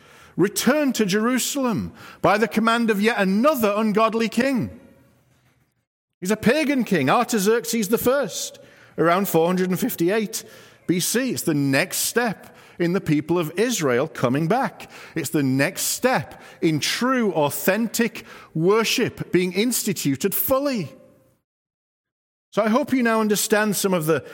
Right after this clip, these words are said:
the timeline of, of what happened, but also why it happened. The people of Israel and Judah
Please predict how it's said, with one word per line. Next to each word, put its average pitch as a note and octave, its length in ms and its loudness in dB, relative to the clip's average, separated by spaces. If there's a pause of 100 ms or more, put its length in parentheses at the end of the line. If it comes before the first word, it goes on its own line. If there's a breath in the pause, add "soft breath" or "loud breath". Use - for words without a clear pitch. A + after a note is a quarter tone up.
(100)
the F3 80 0
timeline G3+ 800 2
of, D3+ 140 -2 (180 loud breath)
of D3+ 140 0
what F#3+ 180 2
happened, G#3 400 0
but G3+ 80 2
also C4 320 0
why D#3+ 320 -2
it D4+ 160 -2
happened. C3+ 480 -8 (1300)
The E3 100 -4
people B3+ 540 0
of F#3+ 160 -4
Israel A#3+ 680 -2 (440 soft breath)
and F3 120 -2
Judah A3 600 -2